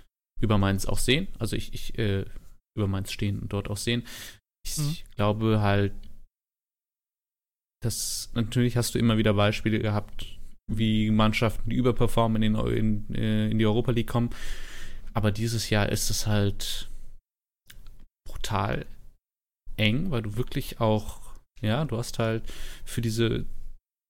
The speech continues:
Speaker 1: zwei bis drei Europa League Plätze fünf Mannschaften oder sechs eigentlich, wenn man, ja, sechs, die darum
Speaker 2: Mhm,
Speaker 1: kämpfen.
Speaker 2: ja.
Speaker 1: Das ist auch was, was nicht jedes Jahr da war.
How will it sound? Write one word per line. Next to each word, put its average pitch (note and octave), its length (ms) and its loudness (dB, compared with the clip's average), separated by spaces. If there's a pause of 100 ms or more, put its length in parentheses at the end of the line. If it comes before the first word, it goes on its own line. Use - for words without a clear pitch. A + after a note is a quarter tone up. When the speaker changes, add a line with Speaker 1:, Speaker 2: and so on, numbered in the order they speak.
(140)
Speaker 1:
zwei G#2+ 220 6
bis A#2 140 0
drei A2+ 160 4
Europa A#2 240 2
League A#2 160 2
Plätze - 260 4
fünf - 260 0
Mannschaften C3 680 2 (260)
oder G2+ 260 4
sechs - 400 -2 (120)
eigentlich, C#3 360 0
wenn A#2+ 120 -2
man, A#2+ 180 -2 (240)
ja, A2+ 260 -2
sechs, - 320 -2 (460)
die A#2 80 0
darum A2 220 4
Speaker 2:
Mhm, G#2 40 4
Speaker 1:
kämpfen. - 360 4
Speaker 2:
ja. - 840 -14 (120)
Speaker 1:
Das - 160 -2
ist - 360 -2 (380)
auch B2+ 480 0
was, C3+ 260 2
was - 520 -2
nicht B2+ 280 4
jedes D3 300 2
Jahr D3 140 2
da C#3+ 240 2
war. E3+ 240 0